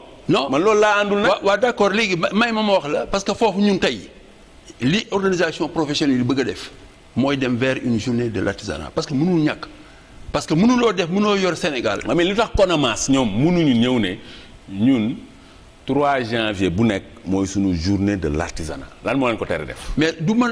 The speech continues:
Speaker 1: Conamas du ko jël, xam nga bu ñuy jël dañuy jël dans l'ensemble, dañuy jël secteur bi.
Speaker 2: Mais foog mu tàmbali.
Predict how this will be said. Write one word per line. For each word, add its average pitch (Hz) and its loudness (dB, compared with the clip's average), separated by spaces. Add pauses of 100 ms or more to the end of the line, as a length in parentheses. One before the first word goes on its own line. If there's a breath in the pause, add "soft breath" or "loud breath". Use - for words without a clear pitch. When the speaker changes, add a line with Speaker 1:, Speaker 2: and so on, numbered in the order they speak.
Speaker 1:
Conamas 220 -2
du 160 -4
ko 202 -2
jël, 139 0
xam 160 -6
nga 208 0
bu 180 0
ñuy 240 2
jël 165 0
dañuy 185 0
jël 151 0
dans 208 -2
l'ensemble, 120 -6
dañuy 143 0
jël 160 0
secteur - -6
bi. - -10
Speaker 2:
Mais 156 2
foog 214 0
mu 214 0
tàmbali. 208 0